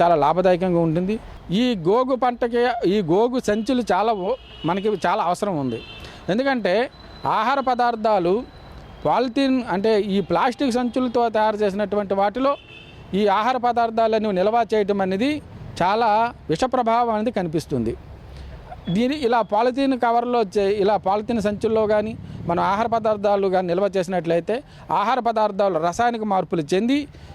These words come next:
ఇవి తక్కువ కాల వ్యవధిలోనే పాడైపోవడము, ఇందులో విష పదార్థాలు తయారవటం వలన మన ప్ర-, మానవాళికి చాలా, ఆ, దీనికి ఆ-, అనారోగ్యకారకంగా తయారవుతున్న ముఖ్యంగా ఉదర సంబంధమైనటువంటి వ్యాధులు,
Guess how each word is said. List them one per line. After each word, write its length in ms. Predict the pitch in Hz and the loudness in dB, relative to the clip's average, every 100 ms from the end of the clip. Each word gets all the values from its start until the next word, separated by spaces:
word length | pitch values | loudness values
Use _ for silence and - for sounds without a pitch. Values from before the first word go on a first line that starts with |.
| - | 0
ఇవి 400 | 233 294 262 277 202 | 2 2 0 0 -2
తక్కువ 280 | 196 294 285 | -2 0 0
కాల 280 | 254 247 | 0 2
వ్యవధిలోనే 480 | 233 233 233 233 233 | 2 2 2 0 0
పాడైపోవడము, 800 | 208 175 208 214 208 208 220 247 - - - 170 | 0 0 2 2 2 0 -2 -6 -14 -14 -4 -2
ఇందులో 340 | 226 254 240 | 0 2 2
విష 400 | 254 233 175 180 | 0 -2 -2 0
పదార్థాలు 540 | 233 247 247 226 226 | 0 0 0 2 0
తయారవటం 580 | 196 196 202 202 190 202 | 2 2 2 2 0 0
వలన 380 | 196 208 214 170 - - - - | 0 0 0 -2 -6 -20 -16 -4
మన 500 | 160 208 214 156 127 - - - - 175 | 0 0 0 0 -4 -10 -18 -20 -6 -2
ప్ర-, 80 | |
మానవాళికి 760 | 156 143 180 240 240 220 196 202 | 0 0 0 2 2 0 0 0
చాలా, 400 | 196 202 170 147 - - - - - | 2 2 2 0 -8 -20 -20 -12 -2
ఆ, 120 | 170 | 0
దీనికి 380 | 170 180 196 196 | 2 0 0 0
ఆ-, 220 | 151 185 175 | 2 0 0
అనారోగ్యకారకంగా 880 | 220 240 226 208 202 202 196 190 | 2 2 2 0 0 0 0 0
తయారవుతున్న 500 | 185 180 185 175 202 | 2 2 2 0 -2
ముఖ్యంగా 580 | 185 151 190 208 196 175 - - - - | -4 -2 0 2 2 0 -4 -20 -16 -2
ఉదర 260 | 127 180 214 | 0 2 0
సంబంధమైనటువంటి 640 | 240 220 202 196 180 175 | 0 0 0 0 0 2
వ్యాధులు, 500 | 175 190 196 208 220 | 2 2 0 -2 -2